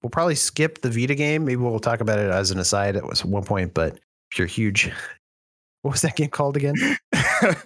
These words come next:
Speaker 2: For all the, uh, Uncharted Golden Abyss stans that are
Speaker 1: Golden
Speaker 2: out there,
Speaker 1: Abyss.
Speaker 2: the Vita launch title, uh, you know, hit us up.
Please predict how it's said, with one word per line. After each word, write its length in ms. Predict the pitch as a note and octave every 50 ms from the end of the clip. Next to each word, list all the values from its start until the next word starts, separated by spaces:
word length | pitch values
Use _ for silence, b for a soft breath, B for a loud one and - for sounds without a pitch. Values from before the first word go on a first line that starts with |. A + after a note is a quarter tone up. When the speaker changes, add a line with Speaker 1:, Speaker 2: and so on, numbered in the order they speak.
| _ _ B A#3+ B B B B B -
Speaker 2:
For 120 | - C3+ D#3
all 140 | F3 G3+
the, 300 | F#3 G#3 G3+ G3 F3+ D#3+
uh, 380 | D3 C#3+ C3+ C3 C3+ B2+ A#2+ -
Uncharted 500 | C3+ C#3 C#3 - E3 E3+ F3 E3+ D3+ B2+
Golden 320 | - D3 D3+ D#3+ D3+ C#3
Abyss 320 | C#3 A#2+ - C#3+ D3+ C#3+ -
stans 840 | - - - - - - - - B2+ B2 A#2+ A2 A2 G#2+ G2 G2+ G2+ C3+
that 60 | - A2
are 20 |
Speaker 1:
Golden 140 | A2 G#2 -
Speaker 2:
out 180 | A2+ A#2+ A#2 G#2 -
there, 160 | G2 F#2+ A#2+
Speaker 1:
Abyss. 240 | G2 F2+ F2 - - - _ _ _ _ _ _ _ _ _ _ _ _ _ _ _ _ _ _
Speaker 2:
the 200 | - A2 G#2+ G2+
Vita 300 | F#2+ G#2 B2+ C3+ C#3+ D3
launch 360 | B2+ B2 B2+ C3 C3 B2 - -
title, 420 | - A2 G2 G2 G2 G2 G2+ G#2 - -
uh, 220 | G#2+ G#2 G#2 A2+
you 160 | A2+ A#2 D#3 F#3+
know, 260 | D3 A2+ D3+ F#3 F#3+ - _ _ _ _ _ _ _ _ _ _
hit 100 | D#3 F#3
us 140 | C#4 - -
up. 260 | E4+ D#4+ - - -